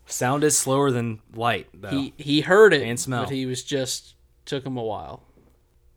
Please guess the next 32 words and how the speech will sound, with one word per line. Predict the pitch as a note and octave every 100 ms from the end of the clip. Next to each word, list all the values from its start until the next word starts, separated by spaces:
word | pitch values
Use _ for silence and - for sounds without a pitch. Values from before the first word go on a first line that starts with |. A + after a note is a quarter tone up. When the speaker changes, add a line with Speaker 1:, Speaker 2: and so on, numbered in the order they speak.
| _ _ _ _ _ _ _
Speaker 1:
So | - C#3 C3 B2+
Gyoko, | B2 D3+ F3+ F#3 D3 C3 B2+ B2+ _ _ _ _ _ _ _ _ _ - G#2 - -
obviously | A#2 C#3 C#3+ C3 C3+ A#2
it's | -
him. | G2+ F2 F#2 - _
He | A2+
comes | G2 A#2 G#2
rolling | G#2 A#2 C3
in | C3+ C3
the | A#2+
vase, | A#2 A2 - - -
makes | A#2+ A#2+ -
a | A2+
weird | A2+ B2 C#3 D3 D3+
kyo | - B3+ C4+ G4+ F#4 G#3+ A3
ya, | A#3+ G#3+ F4+ D4+ D3+ D3 C#4 _ _ -
does, | B2 A2+
like, | A2
a | A2
weird | A#2 A#2+ G#2+
laugh. | A2 G2+ F2+ -
I | G#2+
don't | A2 A2
even | G#2+
know | G2+
how | G2+
to | F#2+
do | A#2 A2
it. |
It's | F#2+ -
so | G2+
creepy. | F#2 C3+ C3 - F#2+ F#2+